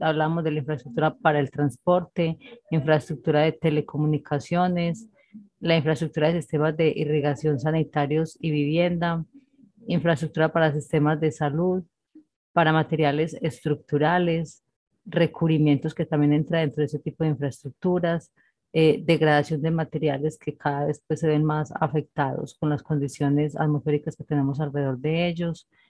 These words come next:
los procesos urbanísticos y la infraestructura fluvial y de costas. Dentro del área de tecnologías cuatro punto cero, dentro del Congreso, entran como tópicos el Internet de las Cosas, el Big Data,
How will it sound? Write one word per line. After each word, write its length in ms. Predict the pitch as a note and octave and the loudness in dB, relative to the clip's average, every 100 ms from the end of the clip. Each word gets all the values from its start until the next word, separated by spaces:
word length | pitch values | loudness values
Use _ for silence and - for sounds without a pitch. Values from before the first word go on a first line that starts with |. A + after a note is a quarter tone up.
| _ _ _ - | _ _ _ 2
los 240 | E3 C#3+ | 4 4
procesos 500 | - D#3 D#3 D#3 E3 | 0 2 2 2 0
urbanísticos 1120 | E3 D#3 D3+ D3+ F#3 G#3+ - - F#3+ E3+ - _ _ _ _ | -2 0 2 2 2 -2 -4 -4 -2 -4 -4 _ _ _ _
y 80 | F3+ | 0
la 80 | G3+ | 2
infraestructura 720 | F3 F#3+ - F#3+ - E3 F3 | 4 2 0 -2 0 0 0
fluvial 500 | - E3 E3 D#3 E3 | 0 0 2 2 0
y 120 | E3+ | 2
de 160 | D#3 D3 | 2 2
costas. 680 | - D3 - - B2+ - _ _ _ _ _ _ _ _ _ _ - | 0 -2 -2 -8 -8 -10 _ _ _ _ _ _ _ _ _ _ -4
Dentro 500 | D#3+ F3+ D#3+ F3 F3 | 2 4 2 2 4
del 300 | E3+ D#3+ E3 | 6 4 4
área 260 | D#3+ F#3+ G3 | 2 2 0
de 100 | D#3+ | 0
tecnologías 600 | E3+ D#3+ D3+ D3 D#3+ - | -2 -2 0 -2 -4 -4
cuatro 320 | F3+ F3 F3+ | -4 -4 -6
punto 320 | - E3 F#3 | -4 -4 -4
cero, 420 | F3 F3 D#3+ E3+ E3 | -2 0 2 0 -2
dentro 480 | D3+ D#3 E3+ E3+ E3+ | -4 -2 -2 -2 -4
del 100 | E3 | -2
Congreso, 640 | F3 E3 D#3 C#3+ E3 - - | -2 2 2 2 -2 -6 -4
entran 320 | D#3 - D3+ | -6 -4 -6
como 240 | - D#3 D3+ | -4 -4 -2
tópicos 800 | - D3 - D#3+ - E3 E3 _ _ _ _ | 0 -2 -2 -8 -4 -4 -6 _ _ _ _
el 180 | E3 E3 | -2 0
Internet 440 | D3+ - D3+ D3+ | 0 2 2 2
de 60 | D#3 | 2
las 180 | D#3+ - | 0 -4
Cosas, 720 | - F#3 F#3+ F#3 F3 E3 _ _ _ _ | -2 -2 0 -2 -4 -6 _ _ _ _
el 140 | D3+ D3 | -6 -4
Big 260 | D3+ C#3 | -2 -2
Data, 540 | D3 F3+ F#3 F3+ F3 | 0 0 0 -2 -2